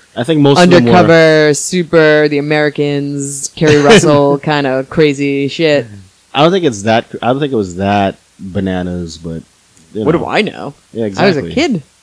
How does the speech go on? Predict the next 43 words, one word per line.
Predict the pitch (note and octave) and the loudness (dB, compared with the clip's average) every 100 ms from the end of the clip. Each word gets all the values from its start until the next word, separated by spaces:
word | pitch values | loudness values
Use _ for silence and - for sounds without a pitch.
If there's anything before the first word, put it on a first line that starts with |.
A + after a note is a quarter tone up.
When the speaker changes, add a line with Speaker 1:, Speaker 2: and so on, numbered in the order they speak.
| _ _ _ | _ _ _
Speaker 1:
It's | _ | _
a | B2+ | -4
lot | C3+ | 0
of, | C3 | 0
like, | B2+ B2 | 0 -2
East | A#2 G#2 | -8 -6
Germany, | G#2+ G#2+ G2+ G2+ F#2+ F#2 | -4 -4 -4 -6 -8 -8
West | F#2+ F#2+ - | -8 -10 -10
Germany | G2 F2+ F2+ F2+ F2 F2+ | -10 -10 -12 -12 -14 -14
drama, | F2 F2 E2+ F2 F2 _ | -14 -12 -14 -14 -18 _
you | E2+ | -16
know, | E2+ E2+ | -16 -16
spies | - - E2+ E2+ E2 E2+ | -18 -16 -14 -12 -14 -16
and | E2 | -18
stuff. | D#2+ E2 _ _ _ _ _ _ | -16 -18 _ _ _ _ _ _
Speaker 2:
There | - D3 | -4 -2
is | D#3 D3 - _ _ _ - | -2 -6 -12 _ _ _ -8
on | C#3+ C#3 C#3 C#3 C#3 C#3 B2 _ _ _ _ - | -4 -2 -4 -4 -6 -10 -14 _ _ _ _ -14
My | D3 | -10
Dad | C3 C3 | -8 -8
Wrote | C3 A2+ | -8 -10
a | |
Porno, | - G3 B3 B3+ B3 _ - | -8 -6 -4 -8 -12 _ -16
so | - D3+ C#3 C#3 C#3 _ | -6 -4 -4 -8 -12 _
go | - D3 C#3+ C#3 | -6 -4 -4 -6
listen | D3 D3 | -8 -8
to | D3 | -8
that. | F3 A3+ A3+ - _ _ _ _ _ _ _ _ _ - | -6 -6 -10 -18 _ _ _ _ _ _ _ _ _ -12
Speaker 1:
Oh, | F#3 D3+ | -10 -10
okay. | D3 D3+ | -8 -4
Speaker 2:
It | |
wasn't | E3 D#3+ E3+ | -2 -4 -2
my | F#3 | -4
dad, | F#3 C#3+ C#3 | -2 -2 -2
it's | C#3+ - | -4 -10
somebody | C#3+ D3+ | -6 -4
else's | D#3+ F3 E3+ | -4 -6 -2
dad. | D3 A#2+ A#2+ C3 - B3 - G3+ - D#3+ - | 0 2 0 -4 -4 -4 0 0 -2 -12 -10
Speaker 1:
<laughs> | |
Speaker 2:
And | D#3+ D#3+ | -8 -6
it's | C3 - | -6 -6
not | D3+ B2+ - | -6 -6 -6
good. | D#2+ | -10